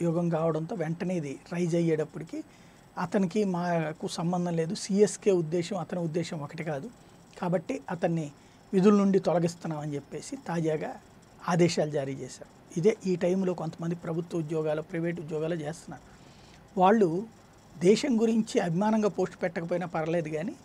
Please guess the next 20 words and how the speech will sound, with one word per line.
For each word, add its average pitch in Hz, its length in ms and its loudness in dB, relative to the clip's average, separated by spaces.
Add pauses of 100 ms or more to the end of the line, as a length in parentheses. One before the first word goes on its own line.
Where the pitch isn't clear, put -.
(340)
దేశానికి 220 540 4
వ్యతిరేకంగా 190 720 0
కానీ, 170 300 -4 (200)
లేదా 185 200 2
మన 175 160 0
సైనిక 190 360 -2
చర్యలకు 185 400 -4
వ్యతిరేకంగా 175 580 -4
కానీ 160 200 -6
పోస్టులు 170 400 -8
పెడితే 170 280 -8 (760)
పబ్లిక్ 180 360 4
ఎవరు 190 180 8
ఊరుకోరు. 180 520 0 (360)
ఖచ్చితంగా 208 520 0 (140)
ఆయా 180 160 0
కంపెనీల 175 460 -2
మీద 196 180 2
ఒత్తిడి 185 340 0
ఉంటుంది, - 260 -10